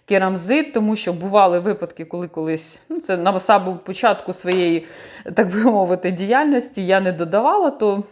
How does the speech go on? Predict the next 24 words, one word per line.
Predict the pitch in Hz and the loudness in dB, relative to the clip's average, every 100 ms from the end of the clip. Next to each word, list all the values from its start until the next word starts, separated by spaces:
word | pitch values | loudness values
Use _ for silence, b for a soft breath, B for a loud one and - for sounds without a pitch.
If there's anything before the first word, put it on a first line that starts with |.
| _ | _
всіляке | - - 214 175 170 160 | -16 -4 2 4 4 -2
траплялось, | 165 160 214 277 269 262 | -4 -2 2 4 2 0
переливала | 180 170 175 190 190 170 | -2 0 0 2 2 2
воду | 170 254 214 | 0 -4 -4
просто | 185 175 185 170 - B B B B - | -6 -6 -6 -10 -10 B B B B -2
на | 180 | 4
раз-два. | 190 196 160 147 131 95 - B B B | 4 2 -2 -4 -2 -2 -10 B B B
А | - 185 | 0 2
керамзит | 220 403 415 466 | 4 2 4 2
саме | 466 311 330 247 | 4 0 2 0
дає | 190 220 240 | 0 0 2
можливість | 254 208 233 220 214 | 0 0 -2 -2 -4
цьому | 180 190 | -6 -4
запобігти. | 180 180 175 160 160 - 123 - | -2 0 0 -2 -10 -12 -8 2
Тому | 247 196 156 - _ _ - | 4 4 -2 -12 _ _ -2
от | 220 | -2
такі | 247 240 226 208 | 0 -2 0 0
нехитрі, | 190 220 247 233 233 156 151 B B B B | 0 0 2 2 2 -6 -6 B B B B
е, | - 175 | 4 6
компоненти | 175 262 240 208 170 147 151 165 220 | 6 2 2 -2 -2 -4 -4 -4 -2
вам | 226 233 | 0 -2
дозволять | 202 180 185 214 202 - | -4 -4 0 2 2 0
почати | 202 - 185 165 165 | -6 2 2 2 -2
гарно | 165 180 175 160 | 2 2 2 -4